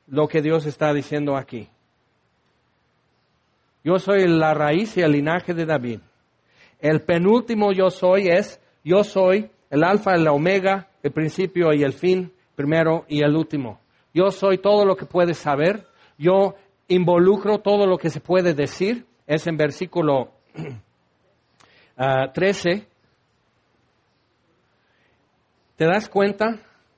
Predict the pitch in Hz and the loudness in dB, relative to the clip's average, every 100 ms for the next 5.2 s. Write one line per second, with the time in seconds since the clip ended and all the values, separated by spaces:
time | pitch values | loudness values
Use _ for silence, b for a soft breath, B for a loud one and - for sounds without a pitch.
0 | _ _ _ _ 135 190 220 220 226 220 | _ _ _ _ 0 2 2 0 -2 0
1 | 185 185 214 214 147 - 160 175 175 170 | -2 0 0 0 -2 -4 -2 -2 -2 -4
2 | 180 165 160 170 208 196 196 220 233 226 | -2 0 0 0 0 0 -2 -2 -2 -2
3 | - 190 180 180 143 156 - 156 156 - | 0 0 2 -2 -2 -8 -6 -4 -4 -2
4 | 190 190 180 190 185 180 165 - 165 165 | 0 2 0 0 0 -2 -2 -2 -2 0
5 | 175 151 | 0 -4